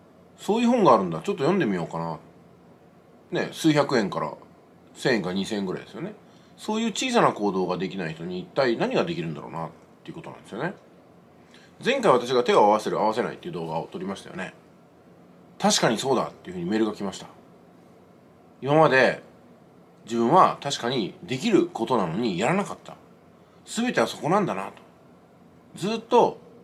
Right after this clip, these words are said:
久保さんの動画を見て、速稼塾を意識していたけども、速稼塾の参加概要の取り寄せ、誰でもできるのに私はしなかった。その上で、本当かな、本当かなと思ってたけども、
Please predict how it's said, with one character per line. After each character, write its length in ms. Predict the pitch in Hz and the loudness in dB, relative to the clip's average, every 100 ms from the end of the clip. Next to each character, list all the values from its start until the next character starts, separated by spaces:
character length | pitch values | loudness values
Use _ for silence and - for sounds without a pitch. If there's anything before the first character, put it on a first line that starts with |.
| - - | -20 -12
久 80 | |
保 60 | 127 | -4
さ 80 | 135 | 0
ん 40 | |
の 60 | 113 | 0
動 120 | 95 | 0
画 80 | 92 | -2
を 20 | |
見 120 | - | -2
て、 260 | - 165 - - - - - | 0 0 -2 -10 -20 -20 -14
速 160 | 123 | -4
稼 200 | 120 123 | -2 0
塾 100 | 98 | 0
を 40 | 95 | 0
意 80 | 117 | -2
識 180 | - | -4
し 80 | 95 | -6
て 80 | 98 | -6
い 60 | 90 | -6
た 100 | 80 | -6
け 60 | |
ど 80 | 80 | -4
も、 320 | 107 98 - - - - - - | -2 -2 -4 -12 -20 -20 -20 -10
速 180 | 170 165 | -6 0
稼 220 | 214 156 | 0 0
塾 120 | 104 | -2
の 180 | 98 - - - | -2 -6 -16 -18
参 280 | - 208 240 | -4 -2 4
加 140 | 226 | 4
概 220 | 220 208 | 6 6
要 180 | 131 92 | 4 2
の 280 | 85 101 78 - - - - - - - - | 0 -2 -4 -12 -20 -20 -20 -20 -20 -20 -12
取 180 | - 147 | -2 2
り 60 | 214 | 2
寄 100 | 202 | 2
せ、 300 | 202 170 - - - - - | 0 0 -6 -20 -20 -20 -14
誰 220 | - 180 196 | -2 2 4
で 100 | 226 | 4
も 140 | 220 | 2
で 100 | 202 | 2
き 80 | 202 | 2
る 80 | 143 | 2
の 100 | 95 | 0
に 120 | 87 | -2
私 260 | - 139 | -6 -6
は 60 | 156 | -4
し 140 | - | -2
な 60 | 180 | -2
か 120 | 180 | -2
っ 40 | - | -8
た。 140 | - - - - - - | -20 -20 -20 -20 -20 -6
そ 160 | - | 0
の 160 | 196 254 | 2 2
上 100 | 247 | 2
で、 280 | 214 143 - - - - | 2 0 -2 -16 -20 -6
本 180 | 135 151 | -2 4
当 160 | 175 | 4
か 120 | 165 | 6
な、 60 | 160 | 4
本 200 | 131 143 | 2 0
当 140 | 160 | 0
か 100 | 151 | 4
な 100 | 143 | 4
と 80 | 95 | 4
思 100 | 82 | -4
っ 40 | 80 | -10
て 60 | |
た 80 | 82 | -12
け 60 | 78 | -10
ど 100 | 95 | -6
も、 220 | 113 | -6